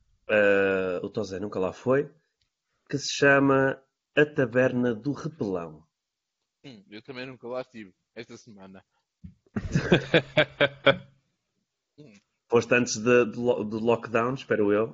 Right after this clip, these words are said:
Speaker 1: ah, Brandão.
Speaker 2: Sim, sim, sim, fui, fui.
Speaker 1: <clears throat> A Taberninha do Repelão, ahm, é uma daquelas tascas, eh, ainda com aquele sentido que era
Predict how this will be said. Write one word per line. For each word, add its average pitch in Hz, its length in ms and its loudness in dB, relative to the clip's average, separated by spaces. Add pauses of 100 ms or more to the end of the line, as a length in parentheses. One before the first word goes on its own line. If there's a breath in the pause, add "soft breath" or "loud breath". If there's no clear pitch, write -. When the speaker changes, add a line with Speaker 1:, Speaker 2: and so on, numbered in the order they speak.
Speaker 1:
ah, 95 280 -8
Brandão. 98 420 -4
Speaker 2:
Sim, 98 160 -20
sim, 85 180 -20
sim, 82 160 -20 (100)
fui, 165 280 -20
fui. - 80 4
Speaker 1:
<clears throat> - 260 2
A - 80 4
Taberninha 156 520 6
do 127 120 2
Repelão, 107 560 0 (480)
ahm, 110 720 2
é 123 120 4
uma 127 180 4
daquelas 123 500 2
tascas, 117 840 -4
eh, 107 320 -6 (460)
ainda 120 600 4
com 117 240 2
aquele 110 320 0
sentido 110 680 -4
que 110 200 -4
era 104 320 0